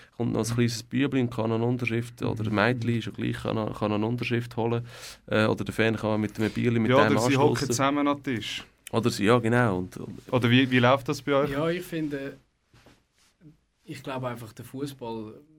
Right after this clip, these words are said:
Speaker 3: das ist nicht mehr so eine heile Welt, oder? Also ich glaube schon, dass dort dann einfach auch viel, viel krasser ist. Äh, dort darfst du fast nichts erlauben, sonst steht's dann wirklich morgen in der Zeitung, oder? Äh, du bist wieder bis um zwei Uhr morgen im Ausgang gewesen, oder hat dich noch einer zu Aarau angetroffen.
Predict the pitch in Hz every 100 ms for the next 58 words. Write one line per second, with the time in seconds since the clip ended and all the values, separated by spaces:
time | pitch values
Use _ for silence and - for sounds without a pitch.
0 | 147 139 123 127 131 131 127 117 117 117
1 | 117 113 123 139 107 113 110 110 110 113
2 | - 127 131 120 - 135 131 127 - 123
3 | 123 120 117 113 110 110 110 120 123 120
4 | 117 120 117 120 127 - 127 123 123 -
5 | 123 120 113 113 110 117 - - 117 120
6 | 120 120 110 104 117 127 127 - 113 110
7 | - 110 113 120 127 120 117 120 117 113
8 | - 117 - 113 107 110 117 110 110 107
9 | 110 113 _ - 113 117 - 113 113 117
10 | 117 113 117 117 117 113 113 113 113 127
11 | 131 120 123 123 123 123 113 110 113 113
12 | 113 117 117 117 113 120 113 113 123 131
13 | 123 123 -